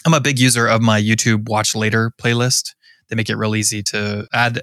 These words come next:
a video to that particular playlist with, like, a single click in most cases. And so, uh, anything that looks interesting, I'll, I have no problem adding it to my Watch Later. And then if I have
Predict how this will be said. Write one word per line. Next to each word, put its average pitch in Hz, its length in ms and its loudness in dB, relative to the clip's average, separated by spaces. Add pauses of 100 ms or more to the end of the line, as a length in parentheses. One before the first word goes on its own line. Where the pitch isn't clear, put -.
a 113 120 -2
video 127 400 0
to 117 280 -2
that 110 200 -2
particular 110 540 -4
playlist 107 440 -4
with, 110 100 -10
like, 98 160 -8
a - 40 -6
single 107 300 -4
click - 340 -8
in 107 100 -4
most 107 220 -6
cases. 104 520 -6
And 117 140 -4
so, 117 180 0
uh, 120 280 4
anything 151 260 0
that 120 120 -2
looks 131 180 0
interesting, 117 600 0 (500)
I'll, 110 360 0 (220)
I 120 60 0
have 110 180 0
no 113 160 2
problem 110 400 -2
adding 107 240 -2
it 107 80 -8
to - 80 -10
my 107 80 0
Watch 104 260 -4
Later. 127 240 2
And 120 240 0
then 113 460 0 (340)
if - 100 -4
I 120 120 2
have 107 580 -2